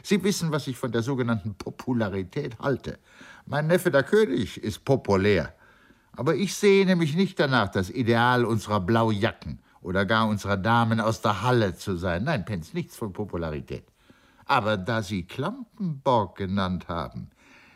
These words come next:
die Sonne lacht und der Nachmittag ist frei. Vielleicht, dass wir hinausfahren, nicht um des Festessens willen, sondern trotz ihm. Es ist ohnehin eine ganze Woche, dass wir eingesessen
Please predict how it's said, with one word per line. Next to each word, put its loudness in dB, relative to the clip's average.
die -4
Sonne 4
lacht -2
und -2
der 2
Nachmittag -2
ist -4
frei. 0
Vielleicht, 2
dass 0
wir 6
hinausfahren, 0
nicht -6
um -4
des -8
Festessens -2
willen, 2
sondern -4
trotz -4
ihm. -8
Es -2
ist -2
ohnehin 4
eine -4
ganze 0
Woche, -2
dass -2
wir 0
eingesessen 0